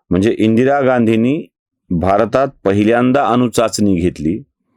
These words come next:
आणि ही अणुचाचणी यशस्वी झाल्याचा संदेश इंदिरा गांधींना एका कोड लँग्वेजमध्ये दिला होता. त्याचं मराठी भाषांतर "आणि बुद्ध हसला"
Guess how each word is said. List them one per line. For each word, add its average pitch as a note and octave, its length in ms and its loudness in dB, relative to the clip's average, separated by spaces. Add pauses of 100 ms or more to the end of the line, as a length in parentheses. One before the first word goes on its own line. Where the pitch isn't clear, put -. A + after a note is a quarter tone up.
(640)
आणि B2 260 0
ही C#3 220 0
अणुचाचणी C3+ 760 0
यशस्वी B2+ 500 -2
झाल्याचा B2 580 0
संदेश F#2+ 640 -2 (720)
इंदिरा C3 420 2
गांधींना G#2+ 680 0 (880)
एका B2 180 0
कोड D3 340 0
लँग्वेजमध्ये D#3 720 0
दिला A#2 220 2
होता. F#2+ 400 -2 (580)
त्याचं A#2+ 240 0
मराठी C3 420 2
भाषांतर A#2+ 640 0 (320)
"आणि C3+ 320 0
बुद्ध A2 360 -2
हसला" A#2+ 500 0